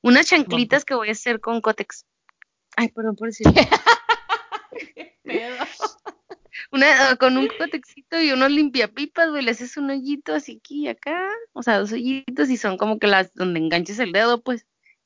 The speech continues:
Speaker 2: Ajá.
Speaker 1: Y, y ya, son unas chanclitas así a-, acolchonaditas porque son de toallita sanitaria.
Speaker 2: <laughs> Ay, no mames. A mí me
Speaker 1: Te voy a
Speaker 2: tocó, a
Speaker 1: mandar
Speaker 2: mí me
Speaker 1: foto
Speaker 2: tocó
Speaker 1: ya que las haga.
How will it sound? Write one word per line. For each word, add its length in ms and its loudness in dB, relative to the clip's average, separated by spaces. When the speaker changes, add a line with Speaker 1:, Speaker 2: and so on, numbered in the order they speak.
Speaker 2:
Ajá. 320 -12
Speaker 1:
Y, 180 -6
y 280 -14
ya, 240 2
son 160 0
unas 160 0
chanclitas 500 -4
así 300 -4
a-, 220 -2
acolchonaditas 800 -2
porque 240 -4
son 240 -4
de 120 -4
toallita 460 -4
sanitaria. 500 -6
Speaker 2:
<laughs> 600 -16
Ay, 160 -14
no 140 -14
mames. 400 -18
A 100 2
mí 100 0
me 100 -6
Speaker 1:
Te 80 8
voy 120 10
a 40 8
Speaker 2:
tocó, 120 6
a 80 6
Speaker 1:
mandar 260 4
Speaker 2:
mí 60 -12
me 60 -20
Speaker 1:
foto 220 2
Speaker 2:
tocó 140 0
Speaker 1:
ya 180 2
que 160 -6
las 240 -6
haga. 240 -20